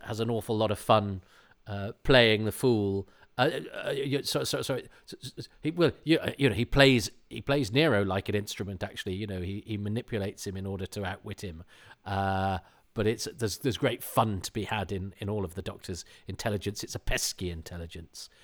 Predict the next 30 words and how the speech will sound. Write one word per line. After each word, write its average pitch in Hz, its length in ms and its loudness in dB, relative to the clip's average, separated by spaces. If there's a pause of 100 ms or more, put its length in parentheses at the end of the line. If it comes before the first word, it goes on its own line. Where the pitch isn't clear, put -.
(360)
Um, 113 480 4 (720)
<laughs> - 0 - (300)
Vicky 117 360 -4
hiding 98 380 -6
under 92 280 -6
a 185 60 2
table. 101 600 -10 (220)
<laughs> - 120 -20 (120)
I 185 220 10
love - 300 4
that. - 120 2
There's 123 140 -6
lots - 200 -4
of - 60 -12
hiding 117 320 2
under 107 200 -6
tables 101 420 -8
and 98 140 -8
beds 90 300 -8
and 101 100 -14
behind 101 340 -10
curtains. 110 460 -8 (260)
I 110 100 2
mean, 123 140 4
it's, 131 240 -2
you 135 100 2
know, 104 220 0
it's, 131 340 -6
it's, - 320 -6 (880)
uh, - 260 -12